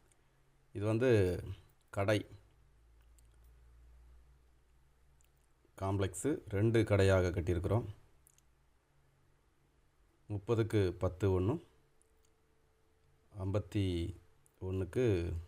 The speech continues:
நான் சொல்ற உள்கூடு சொல்றேன், இருபத்தி ஆறு, ரெண்டு கடை. இதுல வந்து மட்டம் போட்டாச்சு, பத்து அடி உயரம் போட்டிருக்கிறோம். ஏற்கனவே லிண்டல் போட்டு, லிண்டலுக்கு மேல ரெண்டரை அடி உயரம் சுவர் போட்டிருக்கிறோம்.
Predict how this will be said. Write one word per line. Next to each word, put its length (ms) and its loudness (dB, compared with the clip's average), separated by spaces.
நான் 160 -10
சொல்ற 140 -6
உள்கூடு 400 0
சொல்றேன், 320 -4
இருபத்தி 380 -6
ஆறு, 100 -2
ரெண்டு 260 0
கடை. 220 0
இதுல 120 -6
வந்து 580 2
மட்டம் 380 -4
போட்டாச்சு, 640 -2
பத்து 140 -4
அடி 100 2
உயரம் 260 4
போட்டிருக்கிறோம். 500 0
ஏற்கனவே 280 -2
லிண்டல் 360 4
போட்டு, 300 2
லிண்டலுக்கு 340 4
மேல 400 4
ரெண்டரை 380 4
அடி 120 6
உயரம் 200 6
சுவர் 300 2
போட்டிருக்கிறோம். 500 2